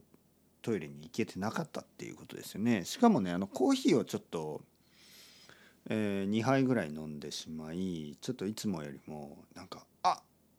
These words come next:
我慢ができないかもっていうことで。まあ、普通ですよね。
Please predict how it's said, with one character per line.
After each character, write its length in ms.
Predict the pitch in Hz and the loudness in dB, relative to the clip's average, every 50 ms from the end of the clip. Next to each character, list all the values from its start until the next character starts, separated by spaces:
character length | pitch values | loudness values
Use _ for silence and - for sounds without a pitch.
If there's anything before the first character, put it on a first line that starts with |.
| _ _ _ _ _ _ _ _ - | _ _ _ _ _ _ _ _ 6
我 120 | 139 147 | 6 8
慢 220 | 147 151 143 113 | 8 8 8 6
が 100 | 98 92 | 4 0
で 100 | 90 95 | -4 -4
き 120 | - - 143 | -2 0 0
な 100 | 135 117 | 2 0
い 60 | 98 | 0
か 100 | 95 90 | -2 -6
も 120 | 67 - | -8 -10
っ 40 | - _ _ _ _ _ _ _ _ _ _ | -12 _ _ _ _ _ _ _ _ _ _
て 100 | - 87 | -8 -8
い 60 | 78 | -8
う 60 | - | -8
こ 80 | - - | -10 -14
と 100 | - - | -16 -16
で。 60 | - - - 120 131 143 _ _ _ _ _ _ _ _ _ _ _ _ _ _ _ _ _ _ _ _ _ _ _ _ _ _ - - - - - - - - - - _ _ _ _ _ _ | -18 -18 -20 -20 -20 -20 _ _ _ _ _ _ _ _ _ _ _ _ _ _ _ _ _ _ _ _ _ _ _ _ _ _ -20 -20 -20 -20 -20 -20 -20 -20 -20 -20 _ _ _ _ _ _
ま 100 | 170 123 | 0 0
あ、 40 | - | 0
普 100 | - - | -2 -2
通 220 | - 131 127 110 | 2 4 6 6
で 100 | 139 151 | 6 4
す 100 | - - | 4 0
よ 80 | 120 - | -6 -14
ね。 120 | 117 | -16